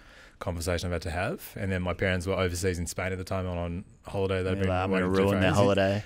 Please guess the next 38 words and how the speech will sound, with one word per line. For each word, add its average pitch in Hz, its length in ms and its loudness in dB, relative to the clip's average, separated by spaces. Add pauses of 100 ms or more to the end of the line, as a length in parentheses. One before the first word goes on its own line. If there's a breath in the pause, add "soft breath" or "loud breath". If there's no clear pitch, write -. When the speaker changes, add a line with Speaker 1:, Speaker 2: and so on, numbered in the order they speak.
(120)
Speaker 1:
Completely 117 320 4
ruin 101 180 6
their 95 160 6
holiday. 95 720 0
Speaker 2:
<laughs> - 200 2
Speaker 1:
Um, 101 680 2
so, 127 380 4
you 135 260 0
know, 110 320 6 (500)
those 127 400 4
are 120 40 2
the, 110 60 2
probably 98 240 4
the 90 100 2
hardest 92 300 0
Speaker 2:
But 127 60 4
Speaker 1:
things. 120 60 6
Speaker 2:
you're 123 100 8
already 135 280 10
worried 107 300 4
about 95 260 0
other 117 180 2
people, 98 420 -4 (240)
so 98 360 0
more 107 180 -2
so 95 180 -4
than 95 160 -4
yourself, 98 540 -6
even 98 160 0
in 95 100 0
those 95 220 -2
two - 160 -6
examples 95 380 -4
there. 208 80 2
Speaker 1:
Interestingly, 185 440 6
yeah, 139 140 8
interestingly 147 460 4
enough, 107 480 2